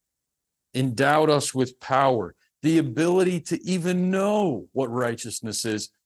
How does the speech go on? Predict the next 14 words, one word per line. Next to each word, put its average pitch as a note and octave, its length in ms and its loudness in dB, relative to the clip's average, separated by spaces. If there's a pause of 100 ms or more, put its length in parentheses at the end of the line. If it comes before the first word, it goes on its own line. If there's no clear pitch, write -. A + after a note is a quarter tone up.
(160)
comes G#3 440 0
from A#2 480 0
the A#2 160 0
Holy G#2+ 240 -6
Spirit. F#2+ 480 -6 (280)
We A#2+ 200 0
can G#2+ 280 -4
tell, G2 420 -4
we A#2 140 -2
can A2 260 -4
read, G#2 320 -2
we A2 160 -4
can G#2+ 260 -4
know. G#2 360 -4